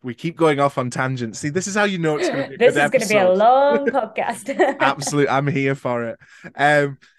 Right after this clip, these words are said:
Speaker 1: so going into Benidorm, like, obviously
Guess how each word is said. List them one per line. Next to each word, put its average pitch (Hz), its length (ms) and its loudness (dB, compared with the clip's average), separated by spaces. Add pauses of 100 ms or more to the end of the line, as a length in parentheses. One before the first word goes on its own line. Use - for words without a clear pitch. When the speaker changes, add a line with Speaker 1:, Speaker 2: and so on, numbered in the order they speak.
Speaker 1:
so 175 380 -4 (140)
going 226 200 0
into 196 200 -8
Benidorm, 135 560 -8 (100)
like, 131 480 -6
obviously 131 720 -4